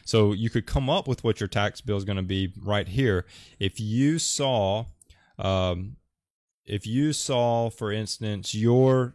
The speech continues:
uh, you, there's calculators out there for yourself as well, right? Uh, but if you saw that you made fifty thousand dollars and that two thousand has been held by your employer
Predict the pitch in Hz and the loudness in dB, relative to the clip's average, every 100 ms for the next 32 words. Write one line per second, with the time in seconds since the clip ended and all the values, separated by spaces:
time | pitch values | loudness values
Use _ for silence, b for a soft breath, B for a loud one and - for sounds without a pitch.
0 | _ - 98 95 95 95 - 95 107 120 | _ -6 -4 -2 -4 -8 -10 -8 -4 -6
1 | - - - - - 107 120 113 - 139 | -8 -20 -20 -20 -16 -2 0 2 4 2
2 | 135 127 117 120 107 104 98 - 117 104 | 2 2 2 2 2 0 -2 2 2 2
3 | - 98 92 98 90 90 95 92 _ B | 0 -8 -2 0 0 -2 -2 -4 _ B
4 | B B 98 92 90 92 90 120 123 - | B B -2 0 0 -2 0 2 2 2
5 | 120 107 104 101 98 92 - 104 101 101 | 2 4 6 4 2 -2 -2 0 2 2
6 | 98 95 92 113 110 110 101 98 95 92 | 2 0 0 -2 -2 2 2 2 0 0
7 | 90 87 85 87 - B B B 92 95 | 0 0 -2 -4 -8 B B B -2 0
8 | 92 90 85 85 82 - _ _ - - | 0 0 -2 -2 -4 -10 _ _ -12 -2
9 | 127 117 101 98 92 95 90 90 95 87 | -2 2 2 2 0 -4 -4 -6 -6 -6
10 | 87 95 92 90 90 87 90 87 - 127 | -2 0 -2 -2 -2 0 -2 -4 -4 0
11 | 123 101 95 | 4 4 2